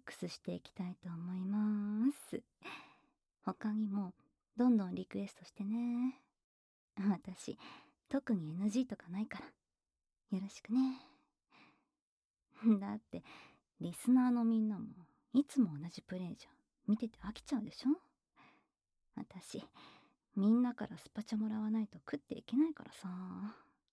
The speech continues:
<laughs> それに、君と一緒にいるためにもね。いっぱい稼いで、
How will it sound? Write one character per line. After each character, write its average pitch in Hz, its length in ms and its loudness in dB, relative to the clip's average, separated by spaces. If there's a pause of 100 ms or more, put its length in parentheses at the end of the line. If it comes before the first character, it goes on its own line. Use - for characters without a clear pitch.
(1200)
<laughs> 202 220 -8 (480)
そ - 140 -10
れ 170 60 -8 (280)
に、 180 120 -8 (1160)
君 180 380 -4
と 180 100 -10
一 175 140 -10
緒 - 200 -8
に 175 180 -4
い 170 80 -8
る 180 140 -12
た 180 120 -8
め 180 100 -6
に 175 60 -10
も 156 80 -18 (260)
ね。 285 100 -6 (1500)
い 160 80 0
っ 151 40 -8 (540)
ぱ 180 160 -6
い 185 100 -10
稼 - 360 -12
い - 20 -12
で、 - 100 -20